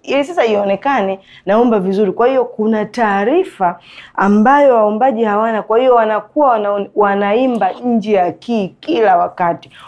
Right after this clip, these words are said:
Kwa hiyo hawapati matokeo, na nimesema kama hupati matokeo unakuwa mwasi, unachoka, una backslide, unaona, "Ah, Mungu gani huyu asikii? Namuita karibia miezi miwili, miezi mitatu, hasikii." Kwa hiyo kipindi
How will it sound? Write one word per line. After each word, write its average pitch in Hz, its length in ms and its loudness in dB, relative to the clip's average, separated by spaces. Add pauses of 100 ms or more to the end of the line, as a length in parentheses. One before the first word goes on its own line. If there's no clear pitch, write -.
Kwa 214 140 4
hiyo 247 160 2
hawapati 175 880 -2
matokeo, 185 840 0 (240)
na 180 80 -2
nimesema 180 460 -2
kama 311 240 2
hupati 269 540 0
matokeo 196 580 0
unakuwa 214 340 0
mwasi, 233 720 -2
unachoka, 214 1080 0 (260)
una 196 180 0
backslide, 202 720 0
unaona, 202 380 -2
"Ah, - 260 -6
Mungu 202 360 0
gani 302 240 2
huyu 285 160 2
asikii? 220 580 -4 (300)
Namuita 240 460 2
karibia 214 320 2
miezi 220 280 0
miwili, 196 420 0
miezi 214 320 -2
mitatu, 185 380 -4 (220)
hasikii." 190 560 -2
Kwa - 160 2
hiyo 226 280 2 (420)
kipindi 277 560 0